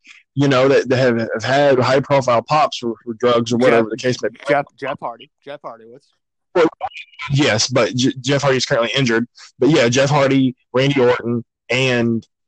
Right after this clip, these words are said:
Speaker 1: and, and Roman Reigns. Now, granted, Orton and, and Hardy haven't been popped for, for anything in a while,
Speaker 2: Right.
Speaker 1: but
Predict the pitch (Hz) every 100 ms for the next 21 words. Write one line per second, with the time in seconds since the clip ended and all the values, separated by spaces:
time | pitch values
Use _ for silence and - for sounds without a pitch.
0 | _ 117 120 113 104 104 - 117 110 123
1 | 123 117 131 123 117 120 131 123 120 113
2 | 143 127 107 127 127 113 - _ _ _
3 | 127 117 107 147 131 131 123 113 117 117
4 | 110 - - 98 92 - - 127 127 117
5 | 113 107 _ _ 113 113 139 139 113 110
6 | 113